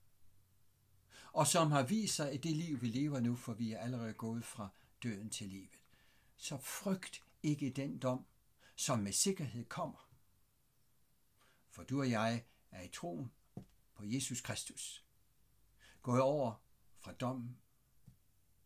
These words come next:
til befrielsen, til retfærdiggørelsen, fra døden til livet. Og det er et liv, vi allerede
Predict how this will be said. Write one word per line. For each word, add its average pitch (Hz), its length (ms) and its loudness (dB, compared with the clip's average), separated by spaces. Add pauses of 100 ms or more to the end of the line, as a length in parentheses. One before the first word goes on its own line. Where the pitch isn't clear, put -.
(460)
til 104 340 -6 (840)
befrielsen, 123 800 -6 (340)
til 104 140 -8
retfærdiggørelsen, 110 1000 -8 (580)
fra 104 400 -4 (600)
døden 123 360 0 (720)
til 120 160 -2
livet. 117 540 -2 (800)
Og - 200 -14
det 127 80 2
er 135 40 2
et 117 80 -2
liv, 117 260 -2
vi 120 140 -6
allerede 104 460 -8